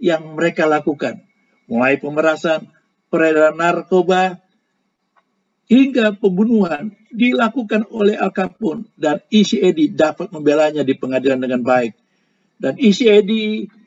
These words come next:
ini memiliki seorang anak laki-laki yang tinggal bersamanya di rumah yang sangat mewah. Al Capone memberi apa saja yang dibutuhkan sehingga kehidupan, eh, terasa lebih enak,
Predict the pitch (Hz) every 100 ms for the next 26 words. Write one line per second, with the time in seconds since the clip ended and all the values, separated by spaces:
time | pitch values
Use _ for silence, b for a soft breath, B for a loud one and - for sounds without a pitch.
0 | _ - 202 214 202 196 202 208 214 202
1 | 202 196 233 190 208 202 - 202 190 208
2 | 180 180 208 196 185 170 - 170 175 175
3 | 165 165 160 156 165 214 185 190 180 180
4 | - 175 180 185 180 180 170 160 131 -
5 | _ _ _ _ _ - 185 190 202 220
6 | 214 202 190 190 208 - - 202 214 277
7 | 214 226 202 180 151 277 180 165 165 165
8 | 175 180 - 160 156 143 _ _ _ -
9 | 170 180 175 165 151 151 _ _ - 202
10 | 180 247 294 294 - 139 127 135 _ _
11 | _ _ _ - 76 71 69 69 - _
12 | _ _ _ _ _ _ 175 202 190 185
13 | 196 202 180 170 151 - 185 190